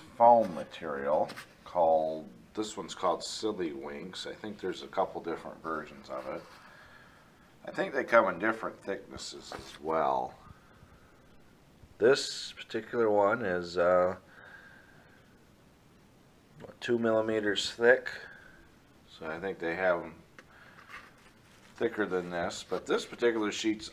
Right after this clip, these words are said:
under a dollar. I think it's eighty-nine cents. This one, I think, came from Hobby Lobby, but I think I've seen them at other stores like Walmart in the craft section.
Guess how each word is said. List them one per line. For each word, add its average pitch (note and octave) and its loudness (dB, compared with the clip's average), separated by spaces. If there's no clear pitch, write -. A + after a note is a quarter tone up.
under C3 2
a G2 -2
dollar. D2+ 4
I - -20
think F2+ -12
it's F2+ -8
eighty-nine F#2 -4
cents. - -8
This A#2+ -6
one, G#2+ 2
I - -12
think, G#2+ -4
came F#2+ -8
from E2 -6
Hobby G2+ 6
Lobby, D#2 2
but - 0
I F#2 6
think - -10
I've - -4
seen A#2 -8
them G2+ -4
at F2 -2
other F2+ 0
stores D#2+ -4
like C#2+ -10
Walmart D2+ -2
in - -20
the - -18
craft G#2 2
section. D#2 -6